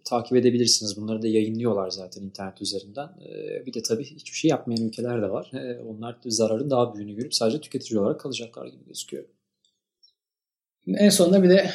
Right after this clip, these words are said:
Speaker 2: şunu soralım. Yani Türkiye için, bizim için bu ne ifade ediyor? Ne olması gerekiyor? Ne yapmak gerekiyor? E, konusu. Az önce bahsettiğimiz gibi bu işin mevzuat kısmı var. Hani Türk devletinin bu konuda ne kadar, e,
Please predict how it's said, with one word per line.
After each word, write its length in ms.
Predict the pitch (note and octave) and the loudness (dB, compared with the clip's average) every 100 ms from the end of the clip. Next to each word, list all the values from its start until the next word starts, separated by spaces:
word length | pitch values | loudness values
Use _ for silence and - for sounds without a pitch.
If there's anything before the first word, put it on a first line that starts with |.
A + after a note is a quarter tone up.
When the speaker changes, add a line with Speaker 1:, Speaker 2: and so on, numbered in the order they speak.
| - | -4
Speaker 2:
şunu 220 | - F#3 | 2 4
soralım. 440 | F3+ D3+ E3 F#3 - | 4 4 4 0 -8
Yani 120 | E3+ D#3+ | -16 2
Türkiye 520 | F#3+ F3+ - D3+ D3+ | 4 4 4 4 4
için, 320 | - F3 F3+ | -2 -6 -4
bizim 180 | D#3+ E3 | -2 -2
için 340 | - F#3 F3+ | 0 0 0
bu 180 | F3 E3+ | -2 -2
ne 260 | E3+ D3+ D#3 | -2 -2 -2
ifade 300 | - D3 C#3+ | -2 -2 -2
ediyor? 360 | - F#3+ F#3 - _ | 0 2 2 -6 _
Ne 60 | E3 | 0
olması 400 | D#3 C#3+ C#3+ - | 2 2 0 -2
gerekiyor? 380 | D3 C#3 - E3+ | -4 -4 -6 -2
Ne 40 | |
yapmak 340 | D#3+ D3 C#3 - | -2 -4 -10 -4
gerekiyor? 460 | C3+ C3 - - _ _ _ E3 | -6 -6 -18 -20 _ _ _ -8
E, 260 | D3+ C#3+ | -6 -6
konusu. 440 | - - - A3 A3 - _ - | -8 -10 -6 -4 -4 -8 _ 4
Az 140 | F3+ | 6
önce 160 | F3+ F3+ | 8 8
bahsettiğimiz 520 | F3 G3 G3+ F#3 - | 6 2 4 4 4
gibi 200 | G3+ F#3 | -2 4
bu 120 | F#3+ | 4
işin 280 | F3+ F#3 F#3 | 4 0 2
mevzuat 380 | F3+ F3 F#3 F3+ | 2 6 4 4
kısmı 280 | - D#3 | 0 2
var. 320 | D3 G#3 - _ _ _ _ E3 | 0 -2 -4 _ _ _ _ -4
Hani 280 | D#3+ D#3 | -2 -2
Türk 220 | - F3+ F3+ | 2 2 6
devletinin 500 | E3 D#3+ F3 F3 E3+ | 8 6 4 -2 -4
bu 120 | F3 | -2
konuda 560 | E3+ E3 E3 D#3+ D3+ E3+ | -2 2 6 6 4 -2
ne 120 | E3+ | -2
kadar, 560 | E3+ D#3 D3+ - - _ _ _ _ _ | 2 6 4 2 -8 _ _ _ _ _
e, 380 | E3 D3+ D3 D3 | 2 6 6 6